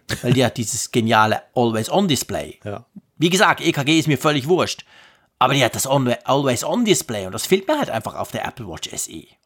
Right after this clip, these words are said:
Speaker 2: Ja,
Speaker 1: oder?
Speaker 2: du
Speaker 1: Wenn
Speaker 2: hast
Speaker 1: du jetzt die Wahl hättest, angenommen, zwanzig, dreißig Euro Unterschied, aber nicht mehr.
Speaker 2: Hm, das hab ich gar nicht, das hab ich gar
Speaker 1: Ja.
Speaker 2: nicht bedacht. Das ist ein sehr guter Einwand, den du bringst. Das ist eigentlich das Totschlagargument.
Speaker 1: Weil die gibt's ja noch.
Speaker 2: Ja.
Speaker 1: Nur weil Apple die ja jetzt aus dem Verkehr zieht,
Speaker 2: Ja.
Speaker 1: heißt das nicht, dass wir die noch locker ein Jahr lang kaufen können überall.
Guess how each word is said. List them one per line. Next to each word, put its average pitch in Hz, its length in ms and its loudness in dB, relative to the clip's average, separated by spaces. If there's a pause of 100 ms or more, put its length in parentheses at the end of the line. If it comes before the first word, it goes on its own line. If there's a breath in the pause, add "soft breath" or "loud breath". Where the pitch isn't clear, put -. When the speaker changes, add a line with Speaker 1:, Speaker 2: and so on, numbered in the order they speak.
Speaker 2:
Ja, 120 80 -4
Speaker 1:
oder? 139 280 -6
Speaker 2:
du 123 60 0
Speaker 1:
Wenn 123 40 0
Speaker 2:
hast 143 80 4
Speaker 1:
du 165 60 6
jetzt 160 100 0
die 160 80 2
Wahl 139 220 4
hättest, 104 240 -8
angenommen, 185 500 2 (220)
zwanzig, 156 380 0
dreißig 156 340 0
Euro 151 240 0
Unterschied, 147 480 -2
aber 127 180 2
nicht 131 160 -6
mehr. 123 220 2
Speaker 2:
Hm, 113 180 -6
das - 140 -2
hab 151 80 2
ich 147 100 -2
gar 147 140 6
nicht, 139 160 0
das 127 120 0
hab 143 80 2
ich 127 80 -4
gar 139 100 0
Speaker 1:
Ja. 135 40 2
Speaker 2:
nicht 131 140 -4
bedacht. 143 360 0
Das 131 120 0
ist 104 80 -6
ein 131 80 0
sehr 139 180 4
guter 143 260 2
Einwand, 135 360 2
den 131 80 2
du 127 80 4
bringst. 127 420 0
Das 123 120 0
ist - 40 -6
eigentlich 127 160 -2
das 131 200 -4
Totschlagargument. 123 840 -2
Speaker 1:
Weil 139 40 -4
die 160 100 -4
gibt's 254 260 0
ja 247 100 4
noch. 147 260 2
Speaker 2:
Ja. 127 100 4
Speaker 1:
Nur 135 80 6
weil 165 120 6 (100)
Apple 214 220 0
die 208 160 -4
ja 180 140 2
jetzt 170 180 -2
aus 156 140 2
dem 147 100 -6
Verkehr 214 380 0
zieht, - 180 -2
Speaker 2:
Ja. 131 80 4
Speaker 1:
heißt 135 160 4
das 160 120 -8
nicht, 160 200 -6
dass 135 100 -8
wir 143 120 -2
die 143 100 -2
noch 139 160 -4
locker 151 320 0
ein 139 100 0
Jahr 131 220 2
lang 120 160 0
kaufen 220 320 -2
können 120 220 -4
überall. 85 400 -10